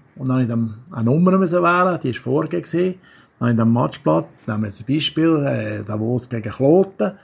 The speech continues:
Dann habe ich müssen sagen, siebte Minute, Davos eins zu null,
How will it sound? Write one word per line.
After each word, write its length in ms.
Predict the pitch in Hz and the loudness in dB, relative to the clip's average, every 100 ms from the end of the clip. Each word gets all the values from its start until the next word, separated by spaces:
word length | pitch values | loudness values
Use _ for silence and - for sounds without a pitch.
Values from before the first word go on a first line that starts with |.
| _ _ - | _ _ -8
Dann 100 | 117 | -4
habe 120 | 117 | 0
ich 80 | 117 | 0
müssen 460 | 113 98 110 104 | 0 -2 -2 -2
sagen, 460 | 95 135 175 180 185 | 0 2 2 2 0
siebte 420 | - 156 160 - | 0 0 0 -2
Minute, 460 | 139 151 185 190 175 | -2 0 -2 -2 0
Davos 460 | 139 135 156 170 160 | 2 2 2 2 0
eins 500 | 151 170 151 - - | 0 0 -4 -10 -2
zu 180 | 165 | 0
null, 380 | 165 170 170 160 | 2 2 2 0